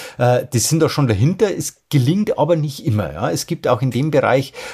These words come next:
äh, entsprechende Datenpannen oder tatsächlich kriminelle Vorfälle, dass Mitarbeiter erpresst werden oder Mitarbeiter, äh, k-, ich sag mal, gekauft werden, um, äh, um an Daten ranzukommen. Also solche Sachen,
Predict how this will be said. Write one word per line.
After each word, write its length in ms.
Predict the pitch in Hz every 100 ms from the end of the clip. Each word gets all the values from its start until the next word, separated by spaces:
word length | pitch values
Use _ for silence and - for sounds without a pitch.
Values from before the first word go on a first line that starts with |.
| -
äh, 360 | 120 117 110 107
entsprechende 1000 | 117 - 117 113 120 113 110 104 - 95
Datenpannen 840 | 90 101 - 113 - 101 135 135
oder 580 | 120 117 117 110 98 -
tatsächlich 540 | - 110 - 113 117
kriminelle 500 | - 123 113 98 113
Vorfälle, 520 | 113 110 104 - 107 104
dass 220 | 107 -
Mitarbeiter 600 | 110 110 - 78 - 104
erpresst 500 | 98 - 95 - -
werden 280 | 101 98 98
oder 180 | 95 98
Mitarbeiter, 720 | 101 - 107 85 95 104 95 - - - - -
äh, 400 | 110 104 101 98
k-, 300 | - 135 - - _ _ - - - -
ich 140 | - -
sag 100 | 113
mal, 100 | 110
gekauft 640 | 104 - 92 139 - -
werden, 400 | 110 107 110 107
um, 440 | 107 110 104 104
äh, 40 | 107
um 880 | 98 101 98 98 101 127 107 101 -
an 160 | 98
Daten 380 | 92 87 - 104
ranzukommen. 800 | 98 92 95 113 - 101 98 92
Also 180 | 95 101
solche 240 | 156 147
Sachen, 320 | 131 117 127